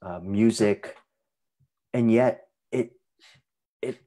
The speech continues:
veers off, or it leads, it doesn't really, um, lead to maybe the fullest expression of what can happen through such things, because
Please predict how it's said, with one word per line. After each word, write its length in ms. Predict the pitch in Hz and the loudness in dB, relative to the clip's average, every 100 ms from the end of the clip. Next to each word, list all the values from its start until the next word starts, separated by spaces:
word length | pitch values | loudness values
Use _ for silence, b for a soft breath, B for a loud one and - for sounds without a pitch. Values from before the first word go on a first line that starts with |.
| - | -12
veers 480 | 104 117 147 127 - | -2 2 2 2 2
off, 520 | 143 - - - - | 2 2 -4 -16 -10
or 420 | 120 113 107 107 107 | 0 4 6 6 2
it 220 | 123 - | -4 -6
leads, 440 | 123 107 131 123 | -8 -4 -4 -4
it 180 | 113 135 | -6 -6
doesn't 320 | 147 135 139 - | -6 -8 -10 -10
really, 580 | 107 117 123 120 117 98 | -6 -4 -4 -2 -2 -2
um, 340 | 95 92 85 _ | -4 -10 -14 _
lead 300 | 104 107 110 | -8 -6 -6
to 400 | - - 95 90 - - | -10 -12 -10 -10 -14 -14
maybe 240 | 104 87 | -10 -10
the 120 | 95 | -12
fullest 520 | - - 143 143 135 | -16 -8 -2 0 0
expression 460 | 110 - 101 - 98 | -6 -4 -6 -4 -8
of 180 | 87 87 | -10 -6
what 280 | 90 90 _ _ _ _ _ _ _ _ _ | -6 -6 _ _ _ _ _ _ _ _ _
can 280 | - - 147 | -6 -2 -2
happen 440 | 120 - - - - | -2 -8 -10 -12 -12
through 140 | - | -12
such 220 | - - | -10 -10
things, 160 | - 190 | -10 -10
because 440 | 107 107 92 - | -6 -4 -4 -8